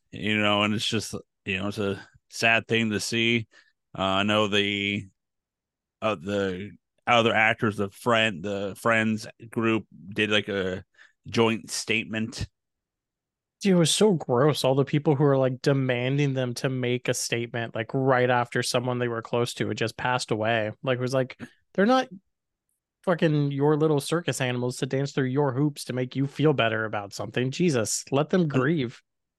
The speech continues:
Speaker 1: another s-, another sad thing is, a disgusting thing is, like, how, uh, um,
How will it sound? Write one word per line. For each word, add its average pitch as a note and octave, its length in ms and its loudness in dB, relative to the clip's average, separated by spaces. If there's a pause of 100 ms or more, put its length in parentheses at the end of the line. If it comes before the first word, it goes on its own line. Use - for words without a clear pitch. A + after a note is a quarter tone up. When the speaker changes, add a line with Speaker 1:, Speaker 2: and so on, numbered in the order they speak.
(180)
Speaker 1:
another C#3+ 420 4
s-, - 200 -2
another B2+ 460 2
sad A#2+ 360 2
thing A2+ 280 2
is, G#2+ 180 -2
a A2 220 -10
disgusting A2 840 0
thing E2+ 320 -10 (440)
is, G2+ 300 0
like, A2 180 0
how, G#2 760 2 (1600)
uh, G2+ 40 -8
um, F#2+ 440 -4